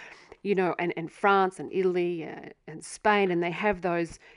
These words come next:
areas that specifically make one thing, you know, whether it's, you know, jamon iberico or whether it's grana padano or, you know,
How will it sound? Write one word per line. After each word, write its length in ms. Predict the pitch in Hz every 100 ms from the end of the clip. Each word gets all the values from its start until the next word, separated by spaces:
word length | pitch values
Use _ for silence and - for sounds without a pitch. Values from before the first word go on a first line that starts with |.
| _
areas 600 | 220 226 226 208 180 165 -
that 160 | -
specifically 1040 | - - 180 - 214 - 208 - 180 170 156
make 560 | 170 180 190 190 185 - -
one 340 | 175 175 170
thing, 580 | 160 - 190 180 160 170
you 80 | 180
know, 140 | 175
whether 340 | 165 196 185 175
it's, 340 | 165 - - - - - - -
you 160 | 196 202
know, 160 | 190 165
jamon 320 | - 202 185
iberico 800 | 156 185 185 - 175 175 175 165 -
or 120 | 160
whether 400 | 170 165 165 156
it's 300 | - 156 -
grana 260 | - 180 170
padano 640 | 170 156 190 202 196 190 - - - _
or, 420 | 175 165 165 165
you 160 | 165 185
know, 340 | 175 170 170